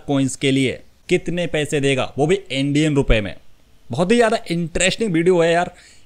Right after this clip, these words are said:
इस वीडियो में ना मैंने बहुत ही ज़्यादा डिटेल से समझाया है आप लोगों को, तो लास्ट तक देखना,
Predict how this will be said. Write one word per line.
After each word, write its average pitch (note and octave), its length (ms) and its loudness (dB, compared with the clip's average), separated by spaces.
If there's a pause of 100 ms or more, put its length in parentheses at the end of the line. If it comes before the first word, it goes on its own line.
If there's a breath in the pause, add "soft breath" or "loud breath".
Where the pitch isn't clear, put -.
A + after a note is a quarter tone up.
इस A#3 180 2
वीडियो G3+ 240 4
में A3+ 80 0
ना A#3 120 2
मैंने D#3 300 0
बहुत D3+ 360 -4
ही A3 140 0
ज़्यादा C#3+ 420 0
डिटेल D3+ 400 0
से C#3 200 -4
समझाया F3+ 600 -2
है G3 200 0
आप D3+ 240 -4
लोगों C#3+ 220 2
को, B2 200 -4 (260)
तो G3+ 80 6
लास्ट G3 380 2
तक A3 100 2
देखना, C#3+ 460 -2